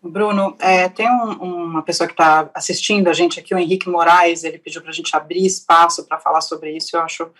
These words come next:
que é bem importante, eu sei que não é a ambição do seu livro dar uma solução, dar uma resposta, mas você falou sobre as saídas, né? É,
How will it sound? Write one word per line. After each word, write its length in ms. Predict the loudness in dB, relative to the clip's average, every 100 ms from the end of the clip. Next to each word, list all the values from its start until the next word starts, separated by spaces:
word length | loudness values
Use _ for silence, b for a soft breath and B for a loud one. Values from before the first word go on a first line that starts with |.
| b b b -2
que 60 |
é 40 | 2
bem 200 | 2 2
importante, 580 | 0 -2 0 -2 0
eu 60 | -4
sei 160 | -2 -2
que 120 | 0
não 240 | 0 4
é 280 | 4 2 -2 b b b
a 100 | -2
ambição 460 | 0 -2 -2 0 0
do 100 | -4
seu 300 | -8 -4 -4
livro 540 | -4 -4 -4 -4 -8 _ _
dar 220 | -2 2 2
uma 160 | 0
solução, 680 | -2 -4 -6 -8 -6 -6 0
dar 120 | 0
uma 100 | 0
resposta, 640 | -4 -6 -4 -4 -4 -6
mas 160 | -6 -6
você 160 | -10
falou 380 | -10 -6 -6 -6 b b _
sobre 300 | -6 -4 -2
as 60 | -2
saídas, 680 | 2 2 2 -6 -6 -6
né? 260 | -4 -6 -8 _ _ _ _ _
É, 420 | 0 2 0 -2